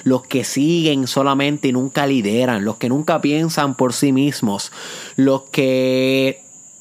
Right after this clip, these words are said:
les pasa la vida y nunca la empiezan a vivir.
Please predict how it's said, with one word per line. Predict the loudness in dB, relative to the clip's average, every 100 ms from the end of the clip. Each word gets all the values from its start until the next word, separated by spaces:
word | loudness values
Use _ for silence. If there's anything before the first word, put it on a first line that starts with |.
| -20 -20 -20 -20 -4
les | 0 0
pasa | -2 0 2 2 2 2
la | 2 2
vida | 2 2 2 2
y |
nunca | 0 0 0 0
la |
empiezan | 0 0 0 2 0 0
a | 2
vivir. | 0 2 2 0